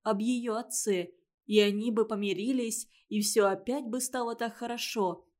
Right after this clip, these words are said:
а он просто отвернулся и отошёл. Зал шумел,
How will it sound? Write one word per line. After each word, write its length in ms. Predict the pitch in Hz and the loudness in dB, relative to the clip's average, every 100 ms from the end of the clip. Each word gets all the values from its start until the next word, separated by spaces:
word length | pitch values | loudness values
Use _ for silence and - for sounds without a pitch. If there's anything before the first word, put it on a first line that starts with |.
| _ | _
а 140 | 214 214 | 2 2
он 180 | 196 - | 2 -4
просто 400 | 214 208 - 202 | -4 -4 -2 -4
отвернулся 720 | 202 202 185 202 233 - 269 | 0 0 0 -6 -6 -6 -4
и 100 | 262 | -6
отошёл. 720 | 262 269 - - 202 160 - _ _ _ _ - | -6 -6 -6 0 0 0 -6 _ _ _ _ -6
Зал 420 | 214 202 277 294 | -2 2 2 0
шумел, 680 | - 285 269 254 208 175 | -6 -8 -4 -2 -2 -4